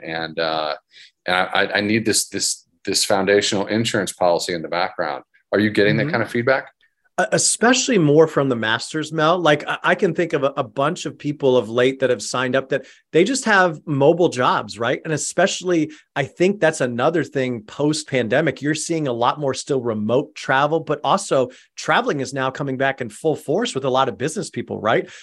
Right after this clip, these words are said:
Speaker 2: So now they're moving a lot more than they have the past year or two,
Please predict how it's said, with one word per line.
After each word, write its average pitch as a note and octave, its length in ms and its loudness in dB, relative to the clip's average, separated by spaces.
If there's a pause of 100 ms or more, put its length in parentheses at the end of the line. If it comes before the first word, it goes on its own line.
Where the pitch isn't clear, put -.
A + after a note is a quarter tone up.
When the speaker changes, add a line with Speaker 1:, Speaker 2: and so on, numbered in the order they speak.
Speaker 2:
So C3 160 0
now D3 300 4
they're D#3+ 260 6
moving F#3+ 320 4
a D3 60 0
lot D3+ 220 0
more F3+ 260 2
than D3+ 120 -4
they C3+ 140 -2
have E3+ 280 -4
the C3+ 60 -6
past C#3 400 -4
year D3+ 240 -2
or D#3+ 60 0
two, B2+ 400 -2